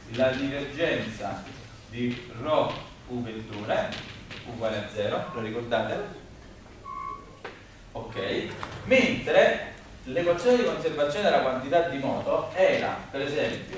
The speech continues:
nella lungo x du su dx più, anzi era d rho u su dx più la divergenza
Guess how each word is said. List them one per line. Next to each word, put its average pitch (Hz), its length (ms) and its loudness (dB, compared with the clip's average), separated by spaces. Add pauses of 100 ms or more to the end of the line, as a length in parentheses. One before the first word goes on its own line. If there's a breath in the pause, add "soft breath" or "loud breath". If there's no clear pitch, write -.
(120)
nella 113 300 2 (240)
lungo 131 480 -2
x - 400 -8
du 160 220 0
su 160 280 0
dx 135 380 -2 (480)
più, 170 320 0 (1160)
anzi 110 400 -4
era 110 340 -2
d 151 320 -2
rho 131 160 0
u 131 400 0
su 117 180 -8
dx 107 380 -2 (800)
più - 380 -2 (960)
la 127 180 0
divergenza 139 1000 -4